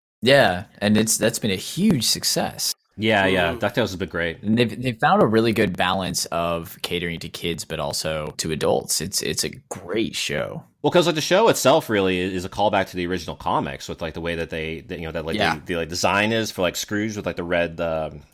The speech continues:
Speaker 2: with, like, the red jacket and all that.
Speaker 1: Mm-hmm,
Speaker 2: Um, you know,
Speaker 1: mm-hmm.
Speaker 2: it, it, it just, like, it definitely kinda, like, um, it caters to that, but it also caters to, like, you know, to, like, kids just with, like, the overall sense of, like, adventure and childlike joy that, like, it brings. So, um, it's definitely not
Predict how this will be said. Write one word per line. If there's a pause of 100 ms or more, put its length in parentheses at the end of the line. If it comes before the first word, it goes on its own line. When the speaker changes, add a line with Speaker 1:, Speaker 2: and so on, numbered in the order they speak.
Speaker 2:
with,
like,
the
red
jacket
and
all
that. (340)
Speaker 1:
Mm-hmm,
Speaker 2:
Um,
you
know,
Speaker 1:
mm-hmm. (180)
Speaker 2:
it,
it,
it
just,
like,
it
definitely
kinda,
like,
um, (120)
it
caters
to
that,
but
it
also
caters
to,
like,
you
know,
to,
like,
kids
just
with,
like,
the
overall
sense
of,
like,
adventure
and
childlike
joy
that,
like,
it
brings.
So, (380)
um,
it's
definitely
not